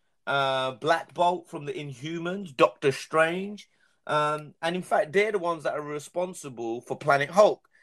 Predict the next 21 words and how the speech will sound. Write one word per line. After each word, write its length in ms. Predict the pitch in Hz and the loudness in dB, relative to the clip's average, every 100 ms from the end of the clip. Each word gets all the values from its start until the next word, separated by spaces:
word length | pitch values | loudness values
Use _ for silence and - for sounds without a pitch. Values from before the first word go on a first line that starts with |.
| _ | _
when 220 | 139 139 | -2 -2
they 140 | 139 135 | -2 -6
deem 320 | 156 160 147 | -8 -10 -8
him 180 | 139 131 | -12 -12
to 100 | 117 | -14
be 140 | 120 | -6
dangerous 540 | 143 147 147 120 110 | -2 -2 -2 -6 -6
and 120 | 117 120 | -6 -6
they 60 | |
send 280 | 120 135 127 | -4 -4 -4
him 100 | 120 | -6
off 180 | 110 - | -8 -8
into 220 | 117 117 | -10 -10
space. 520 | - 196 180 113 - | 0 4 4 2 -10
You 60 | 101 | -8
know, 100 | 113 | -6
it's 140 | 120 | -6
a 40 | 113 | -8
huge 280 | 143 156 - | -8 -10 -8
comic 240 | 135 110 | -10 -4
book. 120 | 110 | 0